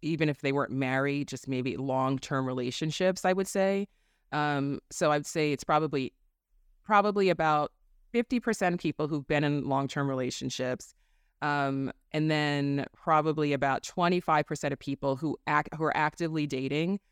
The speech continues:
but they're just, like, stuck in this cycle and they just can't break through. They can't break out of that dating cycle. Um, and then about twenty-five percent of people really don't date at all and maybe haven't really dated. And so they're coming to me to really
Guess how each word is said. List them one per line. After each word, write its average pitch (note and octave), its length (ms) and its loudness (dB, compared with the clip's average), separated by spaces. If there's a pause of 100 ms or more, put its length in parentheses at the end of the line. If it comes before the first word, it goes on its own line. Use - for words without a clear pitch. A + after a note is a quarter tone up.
(140)
but D3 100 -2
they're C#3+ 160 2
just, C#3 260 -2
like, C3+ 280 -2
stuck - 600 -2
in C#3+ 220 0
this - 460 -6
cycle D3 420 2
and C3+ 100 0
they B2+ 80 0
just C3+ 200 -8
can't C3 400 -4
break C3+ 240 0
through. C3+ 300 0
They B2+ 80 0
can't - 260 -4
break C3+ 180 0
out B2+ 140 2
of A#2+ 80 -2
that A#2+ 180 -2
dating B2 320 0
cycle. C3+ 520 -2 (440)
Um, C#3+ 380 0
and D#3 180 0
then D3 400 0
about C#3 280 0
twenty-five D3+ 480 -2
percent C3+ 320 -4
of C3 40 -6
people C3+ 460 -4
really C#3+ 260 0
don't B2 320 -4
date C3+ 220 0
at B2 100 -4
all B2+ 440 0 (100)
and C#3 80 -2
maybe C3 260 -2
haven't B2+ 440 -2
really D3 200 0
dated. D#3 460 0 (340)
And C3+ 200 -2
so C3 540 -2
they're C#3 120 2
coming C#3+ 320 0
to - 180 -6
me C3+ 200 0
to B2+ 80 -2
really A#2+ 340 -4